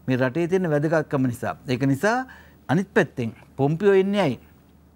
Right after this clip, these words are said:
මොකද පොම්පියෝට ඉන්දියන් සාගරයේ තියෙන අනිත්, අ, ෆුට්හෝල්ඩ් එක තමයි ක-, කැම්ප් එක තමයි දියෝග ගාෂියා. දැන් දියෝග ගාෂියා වලට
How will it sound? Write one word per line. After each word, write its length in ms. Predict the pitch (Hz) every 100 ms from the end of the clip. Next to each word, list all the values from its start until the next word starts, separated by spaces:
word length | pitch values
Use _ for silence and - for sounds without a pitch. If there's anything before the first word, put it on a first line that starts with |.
| _ -
මොකද 140 | 170 120
පොම්පියෝට 640 | 131 160 196 226 143 123 139 143 - - -
ඉන්දියන් 340 | 131 147 175 160
සාගරයේ 440 | 160 151 147 143
තියෙන 220 | 147 139
අනිත්, 500 | - 143 196 - -
අ, 380 | 135 131 127 123 117
ෆුට්හෝල්ඩ් 540 | - 151 - 165 160 131
එක 140 | 123
තමයි 440 | 120 123 151 170 -
ක-, 200 | 120 113 113
කැම්ප් 260 | 123 123 117
එක 60 |
තමයි 200 | 147 170
දියෝග 420 | 143 160 175 180
ගාෂියා. 420 | 202 190 - 104 - - - - - -
දැන් 180 | 123 120
දියෝග 240 | 135 139 131
ගාෂියා 440 | 113 113 113 120
වලට 240 | 120 135